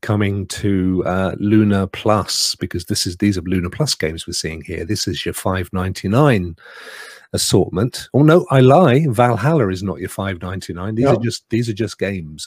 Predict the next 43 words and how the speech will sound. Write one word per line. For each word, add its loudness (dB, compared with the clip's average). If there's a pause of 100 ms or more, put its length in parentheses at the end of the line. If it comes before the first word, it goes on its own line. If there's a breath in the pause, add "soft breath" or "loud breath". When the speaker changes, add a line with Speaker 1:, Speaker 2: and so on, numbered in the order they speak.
Speaker 1:
I -12
fibbed. -8 (160)
Sorry -6
about -10
that, -14
folks. -10 (360 loud breath)
But 2
a 4
lot 8
Speaker 2:
On 8
Speaker 1:
of 8
Speaker 2:
the 6
Speaker 1:
these 2
are -10
certainly 0
the -10
five -10
ninety-nine -12
Luna -14
Plus -14
games, -16
aren't -12
they? -18 (640)
Speaker 2:
Yeah, 0
they 2
are. 4
Uh, 4 (220 loud breath)
basically 2
all 6
of 0
them 2
bar, 4
uh, -2
Valhalla 0
there, 0 (240 loud breath)
unless 2
there's 0
going 0
to 0
be 4
a 8
Sega 4
channel. 0